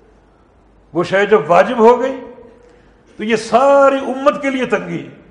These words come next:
ساری امت کو اس نے اپنے اس ایک سوال کی بنا پر ایک تنگی میں دھکیل دیا، جس کی مثال پیچھے گزری۔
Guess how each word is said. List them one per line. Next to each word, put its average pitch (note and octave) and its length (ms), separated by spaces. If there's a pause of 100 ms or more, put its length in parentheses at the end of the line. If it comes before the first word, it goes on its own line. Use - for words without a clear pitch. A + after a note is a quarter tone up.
(580)
ساری C4+ 340
امت C4 400
کو A3 140
اس E3+ 180
نے A#3+ 120 (520)
اپنے A3 300
اس G#3+ 180
ایک G#3 240
سوال F#3 320
کی F3+ 100
بنا E3 260
پر G3+ 240 (300)
ایک F3+ 320
تنگی F#3+ 300
میں F3 160 (180)
دھکیل C#3 320
دیا، - 240 (960)
جس D3 140
کی F3 80
مثال F3 340
پیچھے G#3+ 200
گزری۔ B3 360